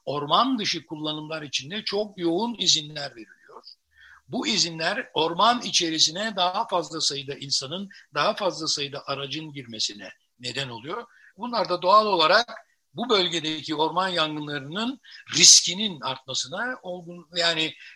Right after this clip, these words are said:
kıvılcımın orman içerisine girmesine neden oldukları için de orman yangınları giderek her sene hem sayısal olarak hem de daha önemlisi alansal olarak artmak durumunda.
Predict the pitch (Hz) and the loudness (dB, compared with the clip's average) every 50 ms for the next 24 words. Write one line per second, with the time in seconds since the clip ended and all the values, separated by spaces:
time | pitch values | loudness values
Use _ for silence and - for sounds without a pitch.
0 | _ - - 190 185 196 190 175 160 190 196 208 208 214 214 196 180 143 - 151 | _ -6 -4 0 2 2 2 2 2 2 2 2 2 2 2 0 -2 -2 0 0
1 | 160 170 175 170 165 151 - 151 143 139 131 147 139 135 135 135 185 180 170 156 | 0 2 2 2 2 0 0 -2 -2 -2 -4 -8 -8 -10 -10 -8 -8 -8 -6 -2
2 | 131 - 147 147 185 185 180 175 170 175 170 156 143 131 123 - - 214 214 - | -2 -2 -2 -4 -8 -12 -10 -6 -6 -4 -4 -6 -8 -12 -14 -16 -16 -16 -14 -12
3 | 208 202 - - - 120 131 190 208 208 - - - - - - 180 170 175 185 | -10 -8 -8 -8 -8 -8 -8 -6 -6 -6 -8 -12 -20 -12 -6 -4 -4 -2 -2 -4
4 | 175 165 151 135 120 113 110 104 98 123 175 190 170 196 190 196 190 160 127 135 | -4 -4 -4 -4 -6 -8 -12 -14 -14 -14 -12 -8 -6 -4 0 4 4 6 6 4
5 | - - - - - _ _ _ _ _ _ _ _ - 139 151 196 226 - - | 2 0 -4 -12 -14 _ _ _ _ _ _ _ _ 4 6 6 6 8 6 4
6 | 160 131 127 135 - - - _ _ - - 208 254 233 - 175 175 202 226 208 | 4 2 -2 -6 -6 -8 -12 _ _ -6 -4 -2 0 2 2 2 2 0 0 2
7 | - 220 233 247 240 208 156 131 120 110 107 113 - _ _ _ _ _ _ 151 | 4 4 4 4 4 2 0 0 -2 -4 -6 -6 -8 _ _ _ _ _ _ -8
8 | 175 196 202 190 160 151 147 160 175 175 160 139 123 123 - - 113 113 - 202 | -8 -6 -6 -6 -2 2 4 4 4 4 4 0 -6 -8 -8 -10 -6 -6 -4 -4
9 | 233 - _ - - - - 156 160 165 165 160 - - 180 170 151 131 113 120 | -6 -8 _ -20 -20 -12 -10 -8 -8 -6 -6 -6 -4 -4 -4 -6 -8 -10 -10 -8
10 | 151 180 190 - _ - - _ _ 147 151 143 _ - 196 165 165 _ _ _ | -8 -8 -8 -10 _ -20 -20 _ _ -18 -18 -18 _ -20 -20 -20 _ _ _ _
11 | 151 127 117 113 | -20 -20 _ _